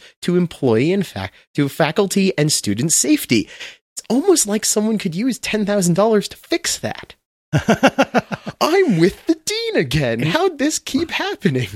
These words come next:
Speaker 2: And in the meantime, you're not recommending their architecture school.
Speaker 1: No, no, no.
Speaker 2: <laughs> Okay.
Speaker 1: Or at very least, someone needs to get a contractor, 'cause that building must have shifted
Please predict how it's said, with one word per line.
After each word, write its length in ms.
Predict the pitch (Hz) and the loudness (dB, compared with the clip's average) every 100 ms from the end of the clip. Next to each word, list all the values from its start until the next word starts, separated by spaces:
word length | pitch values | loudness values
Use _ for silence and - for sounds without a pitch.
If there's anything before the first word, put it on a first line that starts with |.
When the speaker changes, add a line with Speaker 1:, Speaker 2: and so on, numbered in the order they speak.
| - | -8
Speaker 2:
And 120 | 165 | -4
in 60 | 160 | 0
the 60 | 165 | 2
meantime, 400 | 202 185 170 156 | 0 0 0 0
you're 120 | 147 | 0
not 260 | 139 151 | 0 -2
recommending 560 | 143 135 139 131 131 120 | -2 -2 0 0 0 0
their 160 | 120 104 | 0 -2
architecture 460 | 101 - 90 - | -6 -10 -12 -6
school. 400 | 90 - 87 - _ _ - | -8 -6 -12 -16 _ _ 0
Speaker 1:
No, 260 | 165 120 104 | 2 4 2
no, 140 | 104 | 0
no. 220 | - 120 | 0 0
Speaker 2:
<laughs> 40 | 185 | 0
Okay. 540 | - 143 - - 131 _ _ _ - - | 0 -2 -4 -6 -12 _ _ _ -20 -6
Speaker 1:
Or 60 | 156 | -2
at 60 | 147 | 0
very 200 | 220 190 | 2 2
least, 280 | 165 156 - | 2 0 0
someone 320 | 143 143 143 | 0 0 0
needs 160 | 131 - | 0 0
to 60 | |
get 120 | 123 | -2
a 20 | 107 | -2
contractor, 500 | - 120 - 92 98 | -2 -4 -4 -6 -6
'cause 160 | - | -6
that 200 | 107 131 | -6 -4
building 360 | - 127 131 107 | 0 2 4 2
must 300 | 101 120 - | 0 -2 -2
have 120 | 98 | -4
shifted 460 | - 107 - 82 | -2 -4 -4 -10